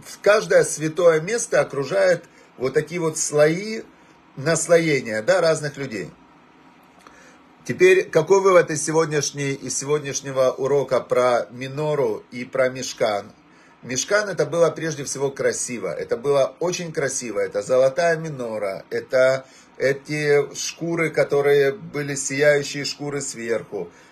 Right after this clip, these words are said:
это было снизу, ты смотришь, это сплетённая нить, невероятно красивая. То есть, э, было действительно красивый такой был, красивый, с-, красивое служение Всевышнему.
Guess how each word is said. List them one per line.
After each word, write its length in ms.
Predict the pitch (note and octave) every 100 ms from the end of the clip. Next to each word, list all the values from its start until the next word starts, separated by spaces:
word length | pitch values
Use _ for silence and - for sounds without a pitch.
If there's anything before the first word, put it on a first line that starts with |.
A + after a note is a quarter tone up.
| -
это 300 | A2 A2+ C3
было 360 | D3 D#3+ D#3+
снизу, 440 | D3 - D#3 D#3 D3+
ты 120 | C#3+
смотришь, 460 | - D3 D3 C#3 C3+
это 160 | B2+
сплетённая 680 | C3 - C#3 D#3 D3+ D3 C#3+
нить, 240 | D3 D3+
невероятно 520 | C#3 C3 C#3 C#3 C3+
красивая. 580 | C3 C3 - A2+ G2 F2 - - - - -
То 80 |
есть, 280 | C3+ C3 -
э, 320 | C3 B2 B2 A#2+ - _ _ - - _ -
было 440 | G#2+ E3 G3+ F#3
действительно 480 | C#3 C3+ E3+ E3 D3+
красивый 580 | - C3+ - E3+ D#3+ C#3
такой 320 | C3 - A#2
был, 240 | G#2+ A2
красивый, 800 | G#2 B2 A#2+ - D#3+ D#3 D#3 C#3 C3 - - _
с-, 200 | - - -
красивое 500 | - B2+ - E3+ D#3+
служение 480 | C#3 C3 C3 C3 B2+
Всевышнему. 640 | - A#2 G#2 - C2+ -